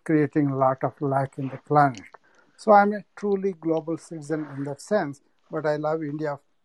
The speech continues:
for its, uh, ancient wisdom, and I like, uh, strengths of the Western world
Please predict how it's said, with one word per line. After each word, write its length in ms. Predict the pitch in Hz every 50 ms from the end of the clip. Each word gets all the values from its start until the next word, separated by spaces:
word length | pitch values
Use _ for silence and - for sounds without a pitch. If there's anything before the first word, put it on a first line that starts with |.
| _ _
for 180 | - 151 139 127 127
its, 240 | 131 120 - - -
uh, 140 | 147 135 143 - - -
ancient 400 | 165 160 156 143 - 147 131 131
wisdom, 360 | 151 160 165 160 190 208 233 - _ _ _ _ _ _ _ -
and 240 | 156 151 151 151 143
I 280 | 139 139 135 135 120 - _ _ - - 107 107
like, 460 | 127 139 147 139 143 131 _ - -
uh, 240 | 151 139 127 127 131 - _
strengths 520 | - - - - - 214 233 240 - - 202
of 160 | 180 156 147
the 100 | 160 151
Western 500 | 143 156 151 - - - - 160 156 143
world 260 | 135 139 147 170 -